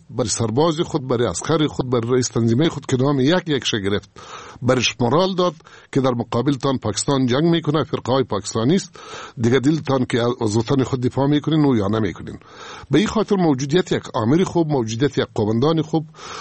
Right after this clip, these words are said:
و در پالوی از اون موجودیت اسلحهٔ خوب هم یکی از، اه، به اصطلاح نرم‌های مورال یک سرباز است. اگر شما سرباز تجهیز نکنین به یکی، اه، او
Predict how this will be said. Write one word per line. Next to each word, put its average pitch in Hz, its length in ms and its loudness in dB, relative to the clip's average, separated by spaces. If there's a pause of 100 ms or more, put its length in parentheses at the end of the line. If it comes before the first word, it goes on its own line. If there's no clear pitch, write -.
(160)
و 202 120 4
در 311 140 0
پالوی 143 440 2
از 220 240 2
اون 220 100 2
موجودیت 151 840 0
اسلحهٔ 127 600 0
خوب 123 260 0 (600)
هم 196 340 2
یکی 156 480 2
از، 127 300 -2 (400)
اه، 117 440 0 (220)
به 127 120 4
اصطلاح 131 460 2
نرم‌های 131 640 2
مورال 135 380 2
یک 127 140 0
سرباز 107 460 -2
است. - 200 -10 (840)
اگر 127 200 2
شما 151 280 0
سرباز 139 460 0
تجهیز 151 500 0
نکنین 110 360 0
به 107 100 2
یکی، 135 440 2 (480)
اه، 127 80 0 (480)
او 123 540 4